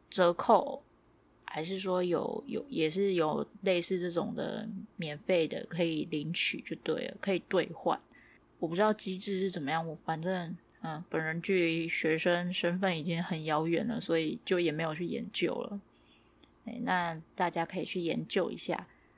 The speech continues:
如果你不是身障朋友，你也可以，你是，你刚好也是，呃，可能是学生的话，可以去研究一下这部分。嗯，这样子就可以少花点钱，但又可以去看表演，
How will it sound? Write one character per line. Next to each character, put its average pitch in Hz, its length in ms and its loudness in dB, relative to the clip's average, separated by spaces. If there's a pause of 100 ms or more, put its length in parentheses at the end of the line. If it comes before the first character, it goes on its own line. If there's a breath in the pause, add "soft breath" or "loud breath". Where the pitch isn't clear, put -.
如 180 120 2
果 185 140 4
你 165 100 -2
不 160 180 -4
是 208 200 0
身 240 280 2
障 254 220 2
朋 160 220 -6
友， 151 180 -2
你 - 100 0
也 170 180 -4
可 170 180 -4
以， 156 240 0 (300 loud breath)
你 165 140 -4
是， 220 240 0 (280)
你 180 160 -4
刚 202 200 4
好 196 120 6
也 156 120 0
是， 160 460 -2 (120)
呃， 160 80 -2
可 - 180 -6
能 156 200 -4
是 233 140 -4
学 160 300 -2
生 170 240 -4
的 165 100 -6
话， 165 220 -2
可 - 120 -6
以 156 60 -2
去 160 220 -8
研 170 260 0
究 233 180 4
一 185 60 0
下 190 100 -2
这 170 140 -2
部 - 180 -2
分。 - 240 -6 (580 loud breath)
嗯， 190 220 -4 (380)
这 - 80 -6
样 175 180 0
子 - 140 -10
就 - 140 -8
可 - 120 -6
以 - 280 -6 (520)
少 - 280 -4
花 151 200 4
点 - 180 -6
钱， - 240 -6 (560)
但 175 140 0
又 160 100 -2
可 - 140 -6
以 135 60 -4
去 - 100 -10
看 - 240 2
表 - 260 -6
演， - 160 -8